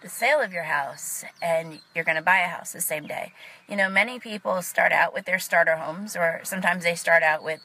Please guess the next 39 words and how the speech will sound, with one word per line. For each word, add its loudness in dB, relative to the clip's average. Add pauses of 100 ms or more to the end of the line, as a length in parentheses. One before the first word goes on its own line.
(140)
bigger 6
homes, -4
and 0 (420)
they 0
either 2
wanna 0
downsize 2
or 4
upsize. 0 (420)
And 2
it's -6
important 0
for -2
families 2
to -10
be -2
able 2
to -10
move -4 (360)
from 4
one 2
house -2 (120)
into -2
another 2 (200)
on 8
the 0
same -2
day. 2 (180)
<laughs> -12
There's 4
a -4
lot 4
behind 0
the -4
scenes -4
that 4
go 4
into -2
that 2